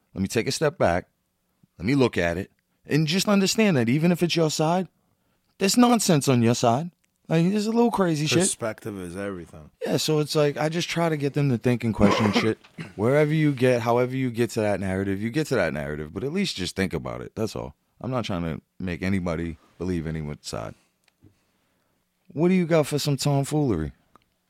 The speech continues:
Speaker 2: Huh?
Speaker 1: You got anything?
Speaker 2: I was just looking at the camera.
Speaker 1: That's all he does. Now
Speaker 2: Yeah.
Speaker 1: we're gonna have a kid. It's gonna
Speaker 2: Yeah.
Speaker 1: be a problem
Speaker 2: Uh,
Speaker 1: now.
Speaker 2: um,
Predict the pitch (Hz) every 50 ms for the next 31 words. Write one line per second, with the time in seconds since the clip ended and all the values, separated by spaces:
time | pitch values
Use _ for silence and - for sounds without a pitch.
0 | _ _ _ _ _ _ _ _ _ _ _ _ _ - 127 135 156 - _ -
1 | - - 104 113 117 120 120 123 123 127 123 131 151 165 165 - - 110 117 127
2 | 120 107 92 98 - - 98 92 - - 90 85 82 - - 98 - - 110 107
3 | 104 104 107 104 98 101 101 101 92 104 95 92 98 101 107 110 117 120 120 113
4 | 110 104 95 - - 104 98 92 87 98 98 92 87 87 78 - - 95 90 85
5 | 78 73 78 71 69 67 65 - - _ _ _ _ - 117 127 127 123 123 120
6 | 110